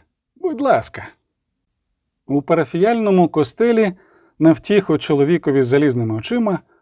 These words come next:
не було жодної живої душі. На порожню і просмерджену фіміамом пресвітерію дивилася з центральної дошки триптиха патронеса храму, свята Катерина Олександрійська, оточена товстощокими ангеликами,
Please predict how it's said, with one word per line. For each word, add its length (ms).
не 180
було 520
жодної 500
живої 320
душі. 360
На 160
порожню 500
і 80
просмерджену 920
фіміамом 720
пресвітерію 800
дивилася 560
з 100
центральної 580
дошки 380
триптиха 580
патронеса 800
храму, 540
свята 440
Катерина 580
Олександрійська, 880
оточена 580
товстощокими 920
ангеликами, 720